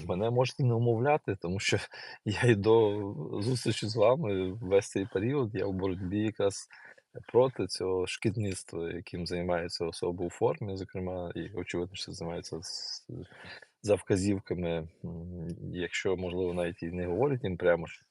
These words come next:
не знаю, хапати когось на вулицях і, і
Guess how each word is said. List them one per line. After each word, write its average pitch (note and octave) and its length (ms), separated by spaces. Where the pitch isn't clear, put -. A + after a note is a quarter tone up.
не E2+ 60
знаю, D#2+ 240
хапати F2 400
когось - 240
на F2+ 60
вулицях E2+ 540
і, F2 180
і E2+ 260